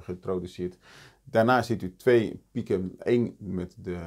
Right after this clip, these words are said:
kredietcrisis, een tweede natuurlijk met vooral, eh, de eurocrisis, waarbij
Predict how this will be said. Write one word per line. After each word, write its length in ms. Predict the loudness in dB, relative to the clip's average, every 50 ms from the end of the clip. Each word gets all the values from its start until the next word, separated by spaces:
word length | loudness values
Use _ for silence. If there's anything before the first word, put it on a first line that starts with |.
| -12 -14 -18 _ _ _ -20 -20 -20
kredietcrisis, 880 | -14 -10 -6 -4 -4 -4 -4 -4 -6 -6 -4 -4 -2 -2 -2 -2 -2 -8 _ -20 -20 _ _ -14
een 120 | -14 -12
tweede 320 | -4 0 0 0 2 0
natuurlijk 480 | -2 -4 -4 -2 -2 -2 -2 -2 -4 -4
met 260 | -4 -4 -4 -6 -8
vooral, 520 | -12 -12 -10 -8 -6 -6 -8 -8 -10 -10 -12
eh, 140 | -12 -12
de 100 | -12 -6
eurocrisis, 680 | 2 2 4 4 4 2 0 -2 -4 -4 -4 -6 -8 -6
waarbij 460 | -6 -6 -6 -6 -8 -10 -12 -14 -14